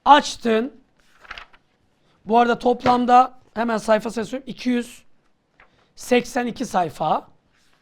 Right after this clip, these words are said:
Ve şöyle açıyorum. İçindekiler bölümünü geçtikten sonra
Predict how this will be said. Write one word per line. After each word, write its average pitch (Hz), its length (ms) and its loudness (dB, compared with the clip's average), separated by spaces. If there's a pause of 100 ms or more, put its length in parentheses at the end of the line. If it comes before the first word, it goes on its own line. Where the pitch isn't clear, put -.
(1200)
Ve 254 80 0
şöyle 302 340 2
açıyorum. 226 520 -2 (160)
İçindekiler 254 680 -2
bölümünü 196 320 -4
geçtikten 208 560 -4
sonra 123 480 -12